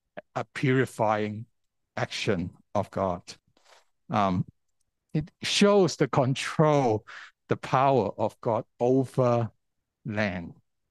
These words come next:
over land. So when Moses laid this experience, this uniquely to this generation of the, uh,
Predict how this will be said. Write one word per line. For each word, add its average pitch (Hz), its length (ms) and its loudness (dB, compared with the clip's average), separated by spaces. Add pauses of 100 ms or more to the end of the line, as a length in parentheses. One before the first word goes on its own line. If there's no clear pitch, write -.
over 110 260 -6
land. 95 480 -6 (520)
So 196 200 2
when 190 260 4
Moses 196 720 2 (420)
laid 196 480 4
this 220 200 4
experience, 185 840 4
this 185 340 2
uniquely 160 680 4
to 131 240 0 (100)
this 180 220 4
generation 151 960 2 (140)
of 117 220 0 (100)
the, 113 300 0 (420)
uh, 110 260 2